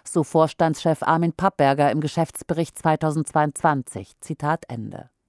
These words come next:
Die Selbstbeschreibung des Konzernes lautet übrigens so:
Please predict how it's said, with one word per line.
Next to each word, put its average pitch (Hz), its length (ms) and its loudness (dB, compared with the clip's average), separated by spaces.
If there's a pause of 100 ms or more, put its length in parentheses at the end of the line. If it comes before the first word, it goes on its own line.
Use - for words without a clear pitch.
(760)
Die 175 60 -2
Selbstbeschreibung 156 880 2
des 151 140 -2
Konzernes 156 560 0
lautet 151 320 0
übrigens 147 480 -4
so: 131 340 -2